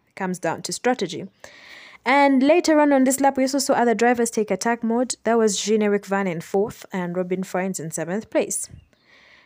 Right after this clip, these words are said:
Now, Jean-Eric Van under attack mode dropped to four, from fourth place to sixth place,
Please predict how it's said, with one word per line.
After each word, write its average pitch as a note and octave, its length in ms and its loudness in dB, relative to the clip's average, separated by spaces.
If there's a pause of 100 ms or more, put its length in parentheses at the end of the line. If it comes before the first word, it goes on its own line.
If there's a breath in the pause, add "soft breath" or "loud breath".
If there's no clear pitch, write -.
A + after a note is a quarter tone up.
Now, A#3+ 200 2
Jean-Eric C#4 460 2
Van B3+ 240 0
under G#3+ 220 0
attack A3 340 -4
mode F3+ 200 -4
dropped G#3 300 -2
to F#3+ 100 -6
four, - 440 0
from G#3 260 -2
fourth A#3+ 340 -4
place A#3 260 -2
to - 120 -10
sixth - 380 -10
place, G#3 280 -4